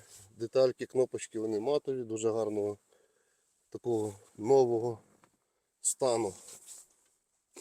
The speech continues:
Кермо теж збережене, класне, кожна кнопочка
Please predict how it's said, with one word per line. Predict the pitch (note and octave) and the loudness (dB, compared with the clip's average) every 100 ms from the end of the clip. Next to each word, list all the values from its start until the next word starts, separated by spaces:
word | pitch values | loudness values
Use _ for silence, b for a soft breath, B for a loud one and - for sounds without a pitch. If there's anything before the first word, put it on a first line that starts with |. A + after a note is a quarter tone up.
| - - - - - _ _ | -20 -20 -20 -20 -20 _ _
Кермо | - C3 C3+ A#2 G2 _ _ _ _ _ _ _ _ _ _ _ _ _ _ _ _ _ | 0 2 4 4 2 _ _ _ _ _ _ _ _ _ _ _ _ _ _ _ _ _
теж | A#2+ G#2 | -2 -2
збережене, | G2+ A#2 A#2 G#2 G2+ G2+ | 0 2 4 2 0 -4
класне, | - D3 D#3 F3 D#3 - | -2 0 0 0 -2 -4
кожна | G#2+ G#2 A2 | -6 -4 -2
кнопочка | B2 A2 A2 - G#2 | 2 0 0 -6 -8